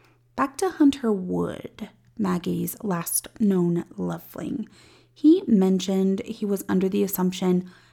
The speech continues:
Evelyn had been staying with her father on military holiday leave. While he was seeing Maggie,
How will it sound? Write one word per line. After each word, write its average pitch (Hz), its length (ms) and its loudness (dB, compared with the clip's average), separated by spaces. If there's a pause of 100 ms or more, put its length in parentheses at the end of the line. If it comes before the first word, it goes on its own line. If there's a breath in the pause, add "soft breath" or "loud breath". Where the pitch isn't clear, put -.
(160 loud breath)
Evelyn 269 360 4
had 247 200 -2
been 208 180 0
staying 196 520 -2
with 190 140 -6
her - 120 -10
father 175 640 -6
on 185 240 2
military 175 640 -2 (280 loud breath)
holiday 175 400 0
leave. - 420 -12 (720 soft breath)
While 220 260 2
he 247 240 -2
was 262 160 -16
seeing 202 460 2
Maggie, 160 640 -2